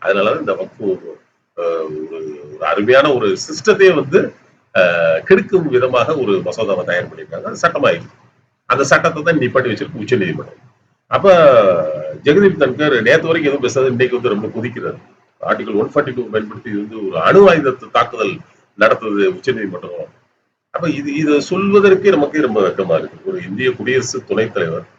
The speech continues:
அவரே இப்படி சொல்றாருன்னா, இது சர்வதேச அரங்கில் நமக்கு பெரிய தலைக்குறை. அந்த சூழலை ஏற்படுத்துறது யார்? இந்த வக்ஃபு திருத்த மசோதா கொண்டு வந்தது யாரு? இந்த வக்ஃபு திருத்த மசோதா என்ற பெயரில் யூ பி எஸ் சி மூலமா தேர்ந்தெடுக்கப்படக்கூடிய ஒரு கலெக்டருக்கு ஒரு அது வக்ஃபு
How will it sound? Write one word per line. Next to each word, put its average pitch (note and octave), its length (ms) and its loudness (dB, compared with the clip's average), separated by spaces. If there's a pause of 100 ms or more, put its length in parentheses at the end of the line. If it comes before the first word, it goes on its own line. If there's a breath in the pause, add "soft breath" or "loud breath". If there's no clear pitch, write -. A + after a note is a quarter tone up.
(240)
அவரே A3 360 2
இப்படி E3+ 280 -2
சொல்றாருன்னா, C3+ 520 2
இது A2+ 180 -6
சர்வதேச D3+ 500 -2
அரங்கில் A#2+ 200 -2
நமக்கு G2+ 220 -4
பெரிய E3+ 380 -2
தலைக்குறை. G2 560 -2 (640)
அந்த B2+ 240 2
சூழலை A#3+ 440 4
ஏற்படுத்துறது F2+ 520 0
யார்? C#2+ 160 -14 (500)
இந்த A#2+ 180 4
வக்ஃபு C#3+ 320 0
திருத்த E3+ 220 0
மசோதா D3+ 340 0
கொண்டு G#2 300 -4
வந்தது F#2+ 260 -8
யாரு? D2 160 -14 (560)
இந்த E3 180 4
வக்ஃபு E3+ 240 -4
திருத்த F3+ 240 2
மசோதா E3+ 360 0
என்ற D3 280 2
பெயரில் D3+ 440 0 (340 loud breath)
யூ E3+ 160 2
பி A3+ 140 -4
எஸ் G#3 140 2
சி F#3+ 80 -4
மூலமா E3+ 460 2
தேர்ந்தெடுக்கப்படக்கூடிய C#3 1120 0
ஒரு A#2+ 200 -2
கலெக்டருக்கு C#3 720 -4
ஒரு A2 140 -4
அது G#2 160 0
வக்ஃபு B2 280 -4